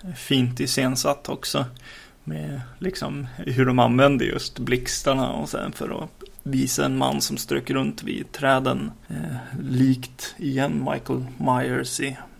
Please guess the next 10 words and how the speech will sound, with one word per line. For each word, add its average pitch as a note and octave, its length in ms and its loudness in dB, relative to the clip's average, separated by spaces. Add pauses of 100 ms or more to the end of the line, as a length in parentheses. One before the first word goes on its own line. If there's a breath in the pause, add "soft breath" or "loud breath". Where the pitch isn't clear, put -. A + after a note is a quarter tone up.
(120)
i - 80 -4
Halloween B2 540 4
lite C3 220 -4
grann. C#3+ 200 -2 (220)
Det C3 160 -2
var, C#3+ 460 4
det C#3+ 120 2
var E3 120 2
faktiskt D#3+ 300 -2
häftigt. - 580 -2